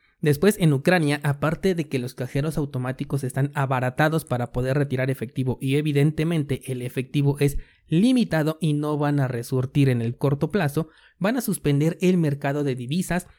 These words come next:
limitarán los retiros de las cuentas bancarias en los consumidores, aquí sí ya es una medida directa para la gente, y también limitan el retiro de moneda extranjera,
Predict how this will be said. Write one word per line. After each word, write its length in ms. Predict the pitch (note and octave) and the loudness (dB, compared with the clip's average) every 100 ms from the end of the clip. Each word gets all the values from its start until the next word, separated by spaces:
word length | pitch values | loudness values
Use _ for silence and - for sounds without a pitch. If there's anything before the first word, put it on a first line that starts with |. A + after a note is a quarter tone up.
| _ - | _ -2
limitarán 640 | D#3 D3 C#3+ C#3 C3+ E3 | 0 2 0 0 0 2
los 160 | F#3 D3 | 0 0
retiros 460 | C3 - D3 C#3+ | -2 -2 -2 -2
de 80 | C#3 | -4
las 180 | B2 B2 | -6 -8
cuentas 380 | C3+ C#3 C3+ B2 | -8 -4 -4 -4
bancarias 500 | B2 B2 C#3 C#3+ C#3+ | -6 -2 0 0 0
en 100 | D3 | -2
los 160 | C3 - | -2 -4
consumidores, 680 | B2 B2 A#2+ C3 E3 E3 F3 | -10 -10 -6 -2 0 0 -2
aquí 240 | C#3 C#3 C#3+ | -4 -4 -6
sí 160 | C#3 | -4
ya 100 | C3 | -2
es 120 | C3 | -2
una 160 | C#3+ C#3 | -2 -2
medida 320 | B2+ C3 C#3 | -2 -2 -4
directa 420 | C#3 C3 C#3+ C#3 | -2 -4 -4 -4
para 180 | - B2+ | -4 -2
la 120 | D#3+ | -2
gente, 380 | F3 D3 C#3+ D#3 - _ _ A3+ | -2 -2 -4 -6 -10 _ _ -4
y 100 | A3 | -2
también 380 | D3+ D3+ D#3+ | -2 0 0
limitan 560 | C#3 C#3 D3+ D3+ E3 E3 _ _ _ _ - | 0 -2 -4 -4 -4 -6 _ _ _ _ -2
el 160 | E3 D#3+ | 2 4
retiro 440 | D3 C#3+ C#3 C#3+ | 2 2 2 2
de 180 | D3 D3 | 4 4
moneda 400 | C#3+ B2+ C3 C3+ D3+ | 2 0 -4 -4 -4
extranjera, 800 | C#3+ - C3 A#2 - G2 - | -4 -6 -6 -6 -8 -10 -12